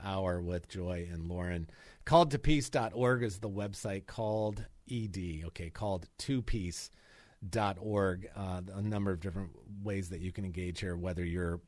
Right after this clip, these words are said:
the victim of domestic abuse or wanna be a part of that solution and help or get trained and come out of it, because Lauren and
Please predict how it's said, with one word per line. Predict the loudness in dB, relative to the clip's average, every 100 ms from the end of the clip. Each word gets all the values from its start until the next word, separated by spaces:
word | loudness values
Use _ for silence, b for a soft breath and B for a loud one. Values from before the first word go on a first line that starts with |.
| -12
the | -8
victim | -4 -4 -4
of | -4
domestic | -4 -4 -4 -8
abuse | -6 -4 -4
or | -4
wanna | -4 -4
be | -4
a | 6
part | 6 6
of | 0 -2
that | -6 -6
solution | -2 2 2 2 0
and | 2
help | 4 4 4
or | 0
get | -2
trained | 0 2 4 4 2
and | 0
come | -2
out | 0 0
of | 0
it, | 0 -2
because | -6 -4
Lauren | -2 -2 0 0 -2
and | -4 -4 -4